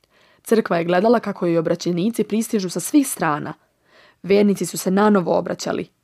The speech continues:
Grešnici su se sjedinjavali s hrišćanima u traženju skupocenog zrna bisera. Ispunilo se proročanstvo:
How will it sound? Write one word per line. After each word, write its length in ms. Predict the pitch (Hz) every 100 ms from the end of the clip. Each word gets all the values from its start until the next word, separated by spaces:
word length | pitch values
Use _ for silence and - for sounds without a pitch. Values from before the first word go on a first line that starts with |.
| _ _ _ _ _
Grešnici 520 | 190 208 208 - -
su 120 | 170
se 120 | 170 165
sjedinjavali 640 | - 170 180 190 240 196
s 60 | -
hrišćanima 640 | 214 233 - 214 180 170 - - _
u 100 | 180
traženju 500 | 208 214 233 220 170
skupocenog 640 | - 277 277 269 233 240
zrna 300 | 175 165 165
bisera. 520 | 156 147 - - 160 156 _ _ _ _ _ _ _ _
Ispunilo 480 | 269 285 302 262 190
se 120 | 185
proročanstvo: 880 | 170 170 165 - 202 220 - 190 180